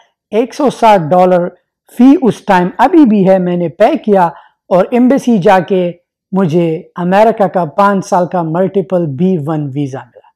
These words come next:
Short term business। मैं आपको बताता हूँ कि मेरा interview process क्या था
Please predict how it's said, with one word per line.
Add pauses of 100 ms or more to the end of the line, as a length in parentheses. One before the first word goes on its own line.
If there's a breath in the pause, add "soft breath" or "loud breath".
Short
term
business। (800)
मैं
आपको
बताता
हूँ
कि
मेरा
interview
process
क्या
था